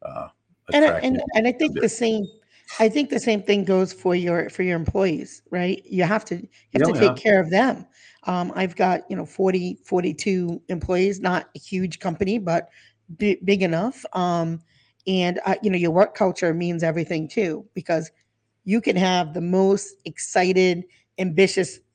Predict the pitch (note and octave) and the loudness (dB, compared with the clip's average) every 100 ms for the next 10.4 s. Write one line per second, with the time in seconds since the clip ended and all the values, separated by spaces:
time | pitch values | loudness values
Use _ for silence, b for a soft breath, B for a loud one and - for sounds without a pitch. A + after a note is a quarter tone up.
0 | _ F#3+ G3+ A#3+ C#4+ C#4 - - F3+ E3+ | _ 0 2 4 2 -2 -8 -4 -2 2
1 | G3+ A#3 A#3+ F#3+ F3+ - - F#3 E3 F#3+ | 4 4 0 -2 -2 -2 -2 -2 0 2
2 | F#3 G3+ F3+ F3 F3 F3+ F3 - B B | 2 2 0 -2 0 -2 -4 -12 B B
3 | - F#3+ G#3 G#3+ A#3 A#3 A#3 B3+ - F3 | -4 0 4 4 4 2 2 0 -2 0
4 | F#3 A#3+ G#3 G3+ F#3 G#3+ A3+ B3 C#4+ - | 0 0 -2 0 0 0 0 0 -2 -6
5 | - B B B F#3+ F#3 F3+ E3 F3 _ | -18 B B B -2 0 0 -4 -8 _
6 | F#3 F#3+ F#3 F3+ F3+ F3+ E3+ E3 F#3 F#3 | 0 2 4 2 0 0 -2 -4 -4 -4
7 | D#3+ F3 - F3 - - - F3 D#3+ D#3+ | -4 -4 0 -2 -2 -4 -2 0 -2 -8
8 | b b D3+ G3+ - F#3+ F3+ F3+ F3+ E3+ | b b -4 -4 -2 -2 0 0 -2 -4
9 | D#3+ E3+ D3+ F#3+ G3 G#3 G3+ F#3 E3 G3+ | -4 -6 -2 0 2 0 0 -6 -4 -6
10 | G3+ F3 D#3+ D3+ | -6 -6 -6 -8